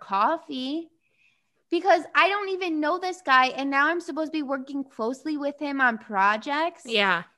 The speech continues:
Speaker 1: We have not even had small talk. And he seemed really nice and he seemed cool. Like, he would be someone maybe I'd want to get to know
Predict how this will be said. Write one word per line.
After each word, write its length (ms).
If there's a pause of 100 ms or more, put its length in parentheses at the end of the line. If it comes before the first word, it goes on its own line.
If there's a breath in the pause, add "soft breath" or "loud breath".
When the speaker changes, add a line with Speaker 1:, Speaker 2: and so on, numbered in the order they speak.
(140)
Speaker 1:
We 240
have 180
not 200
even 180
had 260
small 440
talk. 480
And 160
he 120
seemed 380
really 300
nice 260
and 100
he 120
seemed 320
cool. 260
Like, 220
he 140
would 200
be 100
someone 440
maybe 280
I'd 160
want 280
to 100
get 360
to 120
know 720